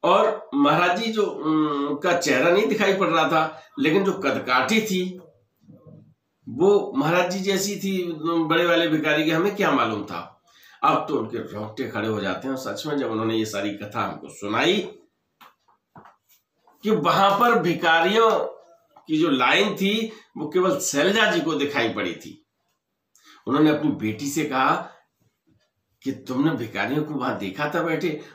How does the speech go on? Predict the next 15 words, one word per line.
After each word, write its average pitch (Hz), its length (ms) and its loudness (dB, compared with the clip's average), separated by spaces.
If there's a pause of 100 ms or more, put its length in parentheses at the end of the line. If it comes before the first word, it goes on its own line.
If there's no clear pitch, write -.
(120)
उन्होंने 214 220 2
कहा, 180 80 2
"मैंने 175 200 4
और 165 440 4
भिखारियों 147 340 0
को 123 80 -4
नहीं 135 180 0
देखा 175 300 2
था, 170 40 2
उन 151 160 0
दो 180 220 2
लोगों 165 260 4
को 139 140 0
देखा 123 300 -2
था - 380 0